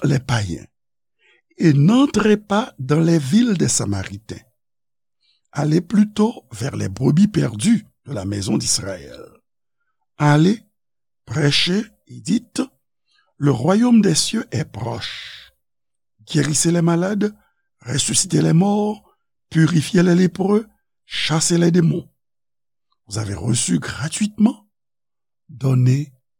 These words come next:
gratuitement. Chuck ap kontinye, komantè li,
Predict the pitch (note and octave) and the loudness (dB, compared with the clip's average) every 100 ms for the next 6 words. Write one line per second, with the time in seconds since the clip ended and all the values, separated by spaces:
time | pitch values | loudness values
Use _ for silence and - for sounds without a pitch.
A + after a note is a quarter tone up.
0 | _ A2 A#2+ - E2+ - D2+ _ _ _ | _ -10 -8 -8 -12 -14 -20 _ _ _
1 | _ _ _ _ _ _ _ _ _ _ | _ _ _ _ _ _ _ _ _ _
2 | _ _ _ _ _ _ - F#3+ G#3 - | _ _ _ _ _ _ -4 -2 -2 -6
3 | - - - D#3 F#3+ D3 E3+ G#3 _ - | -12 -10 -2 0 4 4 2 -4 _ -6
4 | A2 G2+ - C#2 C#2 | -4 -4 -6 -10 -10